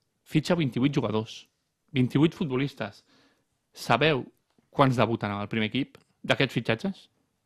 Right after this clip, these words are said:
Dos. Kenneth Soler i Nabil. Quants minuts juga Nabil? Dos a Vigo. Quants minuts juga Kenneth Soler a Copa del Rei contra el Rincón? Quinze.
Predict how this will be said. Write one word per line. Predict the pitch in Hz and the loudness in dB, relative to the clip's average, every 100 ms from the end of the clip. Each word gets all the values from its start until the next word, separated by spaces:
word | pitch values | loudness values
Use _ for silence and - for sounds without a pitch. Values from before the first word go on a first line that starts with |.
| _ | _
Dos. | - 131 123 - - - _ _ _ _ _ _ _ _ | 4 6 6 2 -10 -12 _ _ _ _ _ _ _ _
Kenneth | 160 185 - | 0 0 0
Soler | 143 147 214 - _ _ _ _ - | 2 2 2 -2 _ _ _ _ 0
i | 127 | 4
Nabil. | 117 143 110 - _ _ | 4 2 -2 -8 _ _
Quants | 143 135 | -2 0
minuts | 156 147 139 | 2 0 0
juga | 135 | -2
Nabil? | 123 143 208 - _ _ _ _ _ | -2 -2 -4 -8 _ _ _ _ _
Dos | - 123 139 165 165 | -12 2 6 6 4
a | 123 | 0
Vigo. | 123 113 107 - _ | 2 2 -2 -16 _
Quants | - 123 127 | 0 0 2
minuts | 131 117 | 0 0
juga | 120 104 | 0 -2
Kenneth | 113 117 | -4 -6
Soler | - 113 107 | 0 0 0
a | 117 110 | -2 -2
Copa | 127 127 | 0 0
del | 117 113 | -2 0
Rei | 113 | -4
contra | - 110 110 | -4 -4 -4
el | 107 | -4
Rincón? | 104 127 175 226 - _ _ _ _ _ | -4 -2 -2 -4 -14 _ _ _ _ _
Quinze. | - 151 156 214 | -4 -2 -2 -4